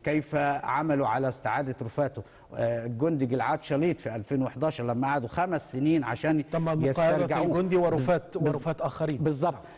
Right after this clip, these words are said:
Speaker 1: فبالتالي ال-، ال-، قيمة الإنسان عندهم كبيرة جدا، فهل يمكن إن هو يقدم هذه الكلفة من الأرواح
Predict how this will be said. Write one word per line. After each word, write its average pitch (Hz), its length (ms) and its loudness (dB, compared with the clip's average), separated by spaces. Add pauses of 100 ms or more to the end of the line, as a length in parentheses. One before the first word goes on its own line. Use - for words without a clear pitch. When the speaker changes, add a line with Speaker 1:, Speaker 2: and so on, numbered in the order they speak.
(120)
Speaker 1:
فبالتالي 151 920 0 (1000)
ال-، 143 260 0
ال-، 139 340 0 (260)
قيمة 226 380 2
الإنسان 156 500 2
عندهم 147 640 0
كبيرة 151 400 0
جدا، 117 420 -4 (100)
فهل 180 400 0
يمكن 202 640 0 (500)
إن 151 260 4
هو 180 380 2
يقدم 170 540 2
هذه 175 400 2
الكلفة 165 600 -2
من 147 220 2
الأرواح 143 600 0